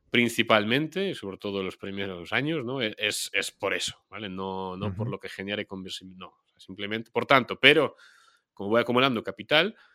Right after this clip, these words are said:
Speaker 1: pues, oye, e-, entiendo que este capital tiene que estar ahí como funcionando. Además, cuanto más capital tengo,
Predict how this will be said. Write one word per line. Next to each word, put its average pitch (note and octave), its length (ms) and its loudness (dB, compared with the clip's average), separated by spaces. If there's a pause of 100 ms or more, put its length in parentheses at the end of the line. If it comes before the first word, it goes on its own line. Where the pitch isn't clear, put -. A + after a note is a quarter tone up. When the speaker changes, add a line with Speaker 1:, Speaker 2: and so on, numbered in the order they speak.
(400)
Speaker 1:
pues, - 180 -18
oye, F#2 160 -10
e-, F#2 440 -16
entiendo G#2 400 0
que F2 60 -14
este - 160 -14
capital F#2 500 -6
tiene E2+ 240 -14
que - 80 -12
estar - 260 -12
ahí F#2+ 180 -8
como F2 220 -20
funcionando. A2+ 520 -2
Además, G2 260 -4
cuanto E2+ 240 -14
más F#2 160 -6
capital G2+ 400 -8
tengo, A2+ 360 -4